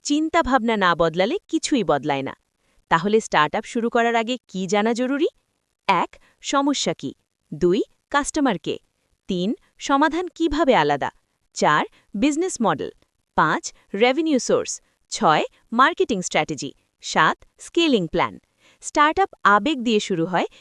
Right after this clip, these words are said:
কিন্তু ডেটা আর স্ট্র্যাটেজি দিয়ে টিকে থাকে। শেষ কথা, স্টার্টআপ হওয়া মানে ট্রেন্ড ফলো করা না,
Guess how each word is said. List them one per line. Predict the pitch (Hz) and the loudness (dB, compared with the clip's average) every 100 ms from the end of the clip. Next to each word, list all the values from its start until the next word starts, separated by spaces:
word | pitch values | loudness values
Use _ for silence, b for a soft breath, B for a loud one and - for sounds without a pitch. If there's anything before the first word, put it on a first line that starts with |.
| b | b
কিন্তু | - 277 302 | -4 0 -2
ডেটা | 170 220 240 330 | 0 0 2 0
আর | 339 233 | 2 0
স্ট্র্যাটেজি | 233 - 247 254 247 214 | -2 -2 0 0 -2 0
দিয়ে | 165 156 | 0 -2
টিকে | 160 160 | -4 -6
থাকে। | - 156 147 - _ _ _ - | -6 -10 -12 -12 _ _ _ -10
শেষ | - 160 - | -4 -4 0
কথা, | 202 247 392 _ _ _ | -2 -2 -6 _ _ _
স্টার্টআপ | - - 269 294 403 - | -12 2 2 4 -2 0
হওয়া | 277 262 | 4 4
মানে | 226 165 262 b b _ | 4 0 -4 b b _
ট্রেন্ড | - 269 269 | 0 2 2
ফলো | - 185 170 | 0 2 2
করা | - 165 160 | 2 0 0
না, | 156 | -2